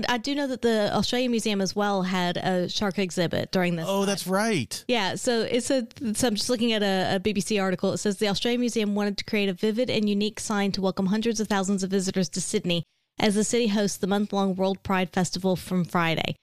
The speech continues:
Speaker 1: And somewhat serendipitously, they already had a ten-meter great white or white shark displayed in front of the museum on one of the city's busiest intersections." So they just covered it in a rainbow.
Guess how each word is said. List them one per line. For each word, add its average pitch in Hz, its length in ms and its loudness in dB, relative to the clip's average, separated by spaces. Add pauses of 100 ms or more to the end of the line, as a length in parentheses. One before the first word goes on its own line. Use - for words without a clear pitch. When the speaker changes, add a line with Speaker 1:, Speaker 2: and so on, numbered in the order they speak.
(320)
Speaker 1:
And 214 180 4
somewhat 262 440 0
serendipitously, 196 1300 0 (260)
they 214 300 2
already 226 460 2
had 214 200 0
a 208 60 2
ten-meter 220 480 0
great 196 340 -2
white 185 520 0 (240)
or 196 220 2
white 202 280 0
shark 180 260 0
displayed 202 360 0
in 185 80 0
front 185 140 0
of 170 40 0
the 175 60 0
museum 185 560 0
on 190 100 2
one 190 100 2
of 185 60 0
the 175 80 -4
city's 185 380 0
busiest 185 480 -2 (180)
intersections." - 800 -2 (440)
So 226 360 2
they 226 180 0
just 220 180 -2
covered 226 320 2
it 202 80 0
in 175 120 0
a 190 40 2
rainbow. 208 540 0